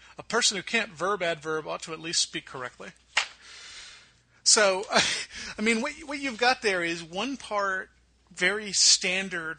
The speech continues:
plot about a couple breaking up, one part meditation on the collapse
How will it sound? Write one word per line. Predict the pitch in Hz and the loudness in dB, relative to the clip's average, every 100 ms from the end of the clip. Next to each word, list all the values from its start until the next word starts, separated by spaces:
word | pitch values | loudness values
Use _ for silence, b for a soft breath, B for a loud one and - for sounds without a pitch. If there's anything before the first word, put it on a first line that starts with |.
| - | -12
plot | - 151 143 139 135 - | -10 -6 -4 -4 -6 -8
about | 170 135 131 131 135 - | -12 -8 -6 -6 -8 -10
a | - | -16
couple | 143 139 131 | -14 -16 -14
breaking | 139 - 139 | -14 -14 -14
up, | 127 127 - _ b b _ | -14 -16 -20 _ b b _
one | 160 180 196 | -6 -6 -6
part | - 165 147 143 - _ - | -6 -4 -2 -4 -10 _ -8
meditation | 156 170 170 - 147 147 156 139 143 | -2 0 -2 -6 -6 -6 -6 -6 -10
on | 151 139 | -10 -12
the | 135 | -12
collapse | - 135 135 139 - - | -10 -6 -2 -4 2 2